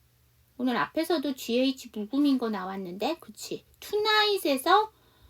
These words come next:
어, 아이디의 지에이치 묵음이었어요. 자, 그거 기억하시고요.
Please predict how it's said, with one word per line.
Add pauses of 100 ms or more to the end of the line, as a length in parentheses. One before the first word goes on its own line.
(120)
어,
아이디의
지에이치
묵음이었어요.
자,
그거
기억하시고요.